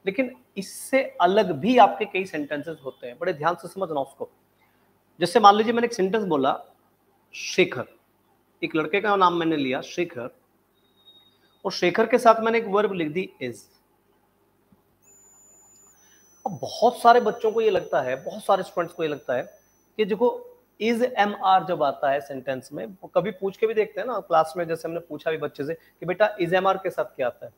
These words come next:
तो देखो, जब भी बच्चे से ये पूछें, कभी भी पूछना आप नाइन, टेंथ, इलेवन, ट्वेल्थ के किसी बच्चे से,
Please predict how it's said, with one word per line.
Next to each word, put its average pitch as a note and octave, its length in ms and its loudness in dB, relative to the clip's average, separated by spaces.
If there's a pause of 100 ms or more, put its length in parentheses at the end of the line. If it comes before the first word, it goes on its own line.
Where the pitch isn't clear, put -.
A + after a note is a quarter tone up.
(460)
तो A3 60 -8
देखो, B3+ 360 4 (200)
जब D#3 280 0 (140)
भी A#3 240 4
बच्चे G3+ 340 0
से A3 140 -2
ये G#3+ 40 -2
पूछें, F#3 500 -4
कभी G#3 220 2
भी C4 120 2
पूछना F#3+ 380 -2
आप D3+ 300 2
नाइन, D3 280 0
टेंथ, D3 340 -2
इलेवन, C#3+ 280 -2
ट्वेल्थ C#3 240 -4
के D#3 80 -4
किसी D#3 260 -6
बच्चे C3+ 320 -6
से, B2+ 220 -10